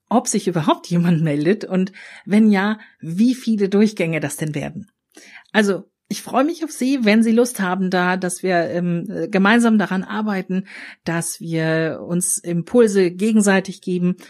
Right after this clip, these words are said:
dann lassen Sie uns das gemeinsam angehen, da freue ich mich sehr drauf.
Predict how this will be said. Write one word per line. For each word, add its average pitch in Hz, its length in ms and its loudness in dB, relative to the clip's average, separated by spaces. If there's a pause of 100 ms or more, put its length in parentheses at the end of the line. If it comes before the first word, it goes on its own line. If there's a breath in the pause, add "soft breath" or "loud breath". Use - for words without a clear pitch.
(280 loud breath)
dann 170 120 -4
lassen 190 300 0
Sie 180 100 -2
uns 175 200 -4
das - 260 -8
gemeinsam 170 560 0
angehen, 202 460 4
da 190 60 0
freue 175 240 -6
ich - 120 -12
mich 156 260 -10
sehr 175 240 0
drauf. 196 380 -6